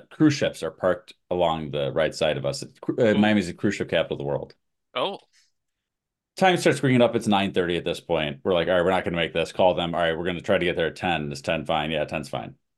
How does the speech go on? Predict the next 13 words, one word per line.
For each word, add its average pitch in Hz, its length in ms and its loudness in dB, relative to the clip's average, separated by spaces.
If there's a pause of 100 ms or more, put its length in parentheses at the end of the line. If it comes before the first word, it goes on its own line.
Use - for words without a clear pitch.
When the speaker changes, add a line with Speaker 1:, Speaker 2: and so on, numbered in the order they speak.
(520)
Speaker 1:
Nine 85 220 -2
forty-five. 73 840 -2
Ten 110 200 2
happens. 92 300 0
We 127 80 2
realize 117 220 6
we're 110 100 4
not 92 180 0
making 76 300 -6
this - 320 -6
thing. 71 200 0
Speaker 2:
Oh 185 140 2
my 104 160 -2